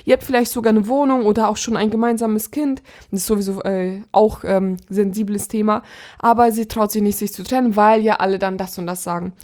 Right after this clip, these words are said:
So, stell dir vor, sie macht's einfach. Es ist krass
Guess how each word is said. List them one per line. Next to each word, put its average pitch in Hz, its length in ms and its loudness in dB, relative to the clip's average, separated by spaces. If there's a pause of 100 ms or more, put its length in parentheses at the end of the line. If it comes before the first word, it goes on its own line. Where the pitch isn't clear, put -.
So, 220 400 2 (400)
stell - 220 -6
dir - 80 -12
vor, 240 140 2
sie 226 100 4
macht's 233 320 0
einfach. 185 480 -8 (760)
Es 180 260 -6
ist - 580 -4
krass - 500 -4